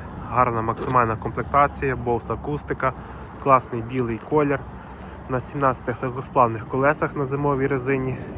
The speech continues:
Цей автомобіль був у мене в дорозі, е, і позвонив клієнт, захотів саме таку машину. Я йому запропонував, скинув всі ві-, фото, відео,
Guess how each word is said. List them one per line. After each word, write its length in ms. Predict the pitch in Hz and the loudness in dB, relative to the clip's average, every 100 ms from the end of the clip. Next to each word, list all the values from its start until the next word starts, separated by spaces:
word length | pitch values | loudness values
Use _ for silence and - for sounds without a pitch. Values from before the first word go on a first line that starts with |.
| - | 0
Цей 160 | 160 | 4
автомобіль 420 | 143 - 143 151 135 | 4 2 0 2 0
був 140 | 139 | 0
у 40 | |
мене 200 | 139 127 | 2 2
в 80 | 117 | 0
дорозі, 460 | 123 143 156 143 147 - - - - - - - - - - | 0 4 2 2 -4 -6 -10 -10 -10 -10 -8 -8 -8 -8 -4
е, 300 | 117 110 113 - | -2 0 -2 -2
і 60 | 160 | -2
позвонив 400 | 156 135 156 139 135 | 0 0 2 2 2
клієнт, 260 | 139 147 135 - 135 | 4 4 2 -2 0
захотів 400 | 123 139 131 135 | 0 2 2 2
саме 220 | - 131 127 | 4 4 4
таку 240 | 123 127 | 2 2
машину. 500 | 127 - 160 147 135 - - - - - 131 | 2 4 4 6 4 2 2 2 2 2 6
Я 180 | 139 | 8
йому 220 | 135 127 117 | 8 6 4
запропонував, 640 | 120 123 110 131 143 143 - | 2 2 2 6 8 6 4
скинув 280 | - 135 120 | 2 2 2
всі 180 | 110 - | -2 0
ві-, 540 | 123 117 139 131 117 - | 0 0 -2 -2 -2 4
фото, 280 | 156 - | 4 4
відео, 480 | 131 147 151 139 135 | 0 0 2 2 2